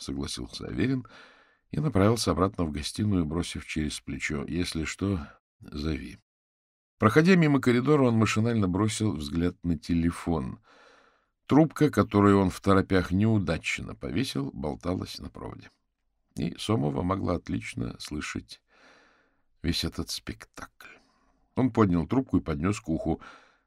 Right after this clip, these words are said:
К счастью, оттуда донеслись гудки. "Кота! Найти кота, боже мой!"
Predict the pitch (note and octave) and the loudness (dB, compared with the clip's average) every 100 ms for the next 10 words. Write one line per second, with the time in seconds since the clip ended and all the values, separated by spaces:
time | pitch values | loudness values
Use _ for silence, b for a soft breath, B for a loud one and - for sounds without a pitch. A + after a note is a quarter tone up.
0 | _ - - A2+ B2 - C3 - F2 F#2 | _ -14 -4 -2 -2 0 -2 0 -2 -2
1 | D2+ C#2+ D2+ C2 - D2+ - C#2+ C#2+ _ | -4 -4 -4 -4 -6 -8 -10 -10 -12 _
2 | - - b b b b b b - - | -20 -20 b b b b b b -14 -6
3 | E2+ - D#2 - B B B B B B | -6 -4 -8 -8 B B B B B B
4 | - - - - G#2 A2 F2+ - - - | -12 -12 -10 -4 -4 -2 -8 -8 -14 -10
5 | E2 F2+ - B1+ B1 | -10 -10 -12 -14 -14